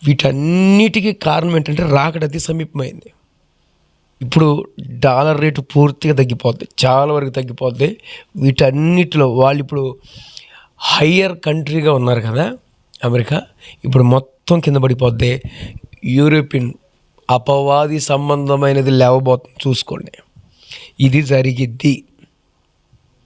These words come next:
ఇది జరిగిద్ది. పడిపోయింది ఇప్పుడు లేవబోతుంది, నిలబడింది ఇప్పుడు పడిపోబోతుంది. ఇది జరగబోతుంది.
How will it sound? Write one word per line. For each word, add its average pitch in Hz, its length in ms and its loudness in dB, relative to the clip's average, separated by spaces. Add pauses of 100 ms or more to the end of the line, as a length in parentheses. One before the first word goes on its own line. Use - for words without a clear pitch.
(1080)
ఇది 147 220 4
జరిగిద్ది. 131 540 0 (180)
పడిపోయింది 156 580 -2
ఇప్పుడు 143 200 -6
లేవబోతుంది, 143 800 0 (180)
నిలబడింది 156 500 2
ఇప్పుడు 139 160 -8
పడిపోబోతుంది. 123 760 -4 (1700)
ఇది 127 160 2
జరగబోతుంది. 127 720 -2